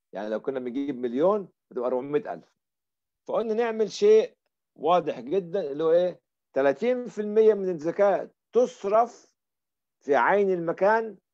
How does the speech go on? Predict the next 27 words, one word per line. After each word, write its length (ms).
على 300
الفقراء 640
في 260
بريطانيا 640
أو 140
على 180
الفقراء 460
في 180
فرنسا 640
أو 100
على 160
الفقراء 420
في 180
بلجيكا 580
أو 200
في 160
هولندا 500
أو 180
في 220
أمريكا، 500
وسبعين 760
في 120
المية 380
من 120
أموال 220
الزكاة 300
تصرف 840